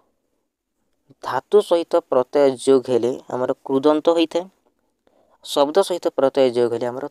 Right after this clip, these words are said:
ତଦ୍ଧିତ ହୋଇଥାଏ। ତ ଧାତୁ ପରେ ତା ସହିତ ଅନ, ତ, ଢ, ୟ, ଆ ଆଦି ପ୍ରତ୍ୟୟ ଯୋଗ କରି ଯେଉଁ ଭିନ୍ନ ଭିନ୍ନ ଶବ୍ଦ ନିଷ୍ପନ୍ନ କରାଯାଏ, ତାକୁ କୃଦନ୍ତ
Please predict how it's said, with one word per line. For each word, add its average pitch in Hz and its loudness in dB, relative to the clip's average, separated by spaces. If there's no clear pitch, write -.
ତଦ୍ଧିତ 117 -4
ହୋଇଥାଏ। 107 -12
ତ 147 2
ଧାତୁ - -2
ପରେ 151 4
ତା 156 2
ସହିତ 165 -2
ଅନ, 139 -2
ତ, - -2
ଢ, 135 -8
ୟ, 135 -4
ଆ 135 -4
ଆଦି 139 -2
ପ୍ରତ୍ୟୟ 160 0
ଯୋଗ 135 -2
କରି 117 -2
ଯେଉଁ 175 -4
ଭିନ୍ନ 160 -4
ଭିନ୍ନ 165 -4
ଶବ୍ଦ 131 -6
ନିଷ୍ପନ୍ନ 147 -8
କରାଯାଏ, 113 -4
ତାକୁ 151 -8
କୃଦନ୍ତ 131 -2